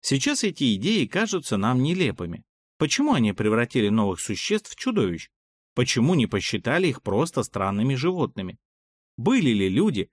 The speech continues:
которые описывали их бредовыми? Нет. Вы не переплывёте полмира на корабле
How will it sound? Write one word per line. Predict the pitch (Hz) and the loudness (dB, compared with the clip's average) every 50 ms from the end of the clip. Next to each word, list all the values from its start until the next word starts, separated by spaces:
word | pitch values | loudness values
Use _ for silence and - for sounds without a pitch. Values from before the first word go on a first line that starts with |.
| _ _ _ - | _ _ _ -6
которые | 143 147 151 233 214 202 185 | -4 -2 0 0 0 0 0
описывали | - - 160 143 131 - 113 123 175 175 - 196 190 190 190 | 0 -2 -4 -4 -2 0 0 0 0 0 0 0 0 0 0
их | 185 - - 135 113 98 92 | -2 -2 -2 -2 -2 -2 -2
бредовыми? | 104 117 160 185 175 214 175 113 90 90 87 87 78 - _ _ _ _ _ _ _ _ _ _ _ _ - | 0 0 0 0 2 2 2 2 0 -2 -4 -6 -8 -10 _ _ _ _ _ _ _ _ _ _ _ _ -2
Нет. | 151 180 208 170 104 87 - _ _ _ _ _ _ _ _ _ - | 0 2 2 2 0 -2 -4 _ _ _ _ _ _ _ _ _ -6
Вы | 117 117 143 156 156 151 - | -2 0 2 2 2 0 0
не | 143 147 147 147 | 0 0 0 2
переплывёте | 131 151 135 139 135 135 139 156 185 202 175 113 - - 98 | 2 2 2 2 2 2 2 2 4 4 2 2 0 -2 -4
полмира | - - 120 117 110 110 127 127 120 110 104 | -2 0 2 4 4 4 4 4 4 2 2
на | 95 92 87 | 0 -2 -2
корабле | - 104 92 90 90 107 151 160 120 - | -2 -2 -2 -2 -2 0 0 0 0 -2